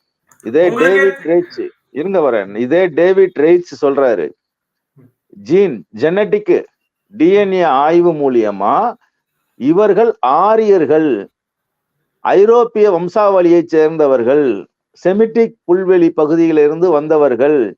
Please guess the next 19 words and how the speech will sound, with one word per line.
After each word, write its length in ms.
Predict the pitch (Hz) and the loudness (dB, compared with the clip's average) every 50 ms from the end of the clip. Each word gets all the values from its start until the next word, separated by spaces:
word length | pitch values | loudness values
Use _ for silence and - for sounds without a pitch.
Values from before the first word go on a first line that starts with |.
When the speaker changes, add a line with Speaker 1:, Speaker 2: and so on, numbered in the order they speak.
| _ _ | _ _
Speaker 1:
இவர்கள் 480 | - 131 151 180 175 160 160 147 - - | -6 -2 0 0 2 2 0 -2 -2 -2
பேசக்கூடிய, 920 | - 175 208 214 175 214 202 180 - 151 143 139 143 151 160 175 180 175 - - _ _ _ _ _ _ _ _ - | 0 0 0 0 0 0 -2 -2 -2 -2 -2 0 0 2 2 2 0 0 -4 -6 _ _ _ _ _ _ _ _ -4
கொண்டாடக்கூடிய, 1160 | 151 175 190 202 214 220 220 220 214 - - 160 139 127 120 117 120 135 147 160 165 156 - - _ _ _ _ _ _ - | -4 -2 0 0 0 2 2 0 0 -2 -2 -2 -2 -2 0 0 2 2 2 2 0 0 -2 -6 _ _ _ _ _ _ -2
இவர்களோட 540 | 139 165 196 196 180 180 170 160 156 160 - - - | 0 2 2 2 2 2 2 2 2 0 -2 -2 -2
புரோகித 460 | 190 214 233 233 196 226 220 208 196 | 0 2 2 2 0 0 0 0 0
மொழியாக 460 | 165 156 156 156 165 170 170 160 151 151 | 0 0 -2 0 2 2 2 2 2 0
இருக்கக்கூடிய 520 | 143 131 127 131 117 - 127 120 123 123 | 0 0 -2 -6 -6 -4 -4 -2 0 -2
சமஸ்கிருதம் 960 | 117 - 127 139 170 196 185 - - 185 165 151 139 139 147 165 170 170 170 - _ _ _ _ _ _ _ _ _ _ _ - | -2 -2 -4 -4 -2 -4 -4 -4 -2 -2 -2 0 0 -2 -2 -4 -6 -10 -12 -14 _ _ _ _ _ _ _ _ _ _ _ -2
இந்தோ 440 | 147 175 190 208 208 220 220 226 226 | -2 0 0 2 2 2 4 4 2
ஐரோப்பியன் 720 | 180 147 147 165 185 196 214 220 214 - 208 196 190 180 170 | 2 2 2 2 4 4 2 2 0 0 0 -2 0 0 0
மொழி 200 | 156 156 175 175 | 0 0 0 0
குடும்பத்தை 520 | 175 175 170 160 156 156 151 - 165 151 | 0 0 -2 0 -2 -2 -2 -2 -4 -4
சேர்ந்தது 800 | 160 - 151 147 151 151 147 135 120 123 151 160 151 120 101 90 _ _ _ _ _ _ _ _ _ _ _ _ _ _ | 0 0 2 2 2 2 0 0 0 2 2 2 2 0 -2 -4 _ _ _ _ _ _ _ _ _ _ _ _ _ _
அப்படின்னு 1120 | - 131 143 - - 170 156 160 180 196 208 220 208 175 151 139 143 165 202 233 233 190 - - _ | -4 -4 -4 -4 -2 0 0 0 2 2 0 0 0 0 0 0 0 0 0 0 -2 -4 -6 -8 _
டேவிட் 560 | - 127 143 185 214 220 220 226 226 - - 175 | -8 -2 0 2 2 2 2 2 0 0 0 0
ரெய்ச் 420 | 175 190 208 220 - - - 175 | 2 2 2 0 -2 -8 -6 -4
தன்னோட 200 | 170 170 170 170 | -4 -2 0 0
ஆய்வுல 500 | 165 165 170 185 202 196 190 190 190 180 147 | 2 2 2 2 2 2 4 2 2 2 0
சொல்றாரு. 520 | 170 170 165 175 170 160 143 127 101 82 | 0 0 0 2 0 2 2 0 -2 -2